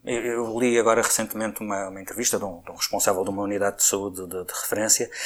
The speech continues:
que avisou que um segundo pico deixaria as equipas médicas em estado crítico, porque já há muito cansaço acumulado, porque já há, há médicos que estão, que não estão a trabalhar, porque entretanto ficaram doentes, deixaria as equipas médicas em estado crítico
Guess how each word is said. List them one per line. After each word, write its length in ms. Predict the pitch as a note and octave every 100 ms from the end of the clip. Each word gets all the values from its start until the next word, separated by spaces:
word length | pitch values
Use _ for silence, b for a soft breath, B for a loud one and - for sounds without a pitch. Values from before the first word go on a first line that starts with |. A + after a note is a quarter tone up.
| B B
que 120 | A2+
avisou 440 | A2 A2+ G#2+ A#2 B2
que 80 | A#2
um 80 |
segundo 360 | G#2+ A2+ A2 G#2+
pico 320 | - A2 -
deixaria 560 | G#2+ G#2+ - G2+ G#2+ G#2
as 120 | G2
equipas 360 | G2 G#2 G2+ G2+
médicas 540 | G2 G2+ G2+ - G2+
em 60 | G2
estado 360 | - G2+ F#2+
crítico, 460 | - - - - -
porque 200 | - - _
já 140 | - G3
há 40 |
muito 240 | - B2 -
cansaço 400 | G#2 A2 G#2 G2+
acumulado, 480 | G2 F2+ G2+ G2+
porque 260 | - - -
já 460 | F2 E2+ E2 - - B B
há, 520 | - E2+ E2 D#2+ - -
há 140 | -
médicos 420 | F2+ G2+ G2+ -
que 100 | -
estão, 300 | - G2+ G2
que 80 | -
não 60 | F#2+
estão 180 | - G#2+
a 40 |
trabalhar, 500 | G2 F2+ G#2+ D#3 -
porque 180 | - G#2+
entretanto 500 | - - G2 - F#2+
ficaram 340 | - - F#2 F#2
doentes, 240 | A2+ A#2 B B B -
deixaria 420 | B2 A2 A#2+ A#2+
as 80 | A#2
equipas 260 | A2 G#2+
médicas 460 | G#2+ A2 G#2+ G#2+ G#2
em 40 |
estado 300 | G#2 A2 G#2
crítico 880 | - G#2+ A#2 B2 A2+ - A#2+ A#2+ -